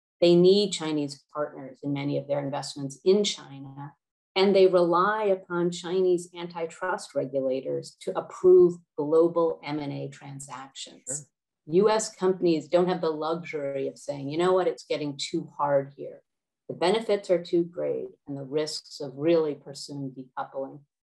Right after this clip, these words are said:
Speaker 1: are too significant." And so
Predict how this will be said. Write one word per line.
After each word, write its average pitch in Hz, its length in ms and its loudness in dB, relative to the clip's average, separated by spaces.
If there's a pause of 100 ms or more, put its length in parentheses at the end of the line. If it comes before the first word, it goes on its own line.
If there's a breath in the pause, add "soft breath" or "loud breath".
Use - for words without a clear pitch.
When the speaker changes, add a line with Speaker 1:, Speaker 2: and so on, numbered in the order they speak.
(140)
Speaker 1:
are 175 100 -2
too 175 220 0
significant." - 760 -10 (720)
And 185 240 4
so 175 680 2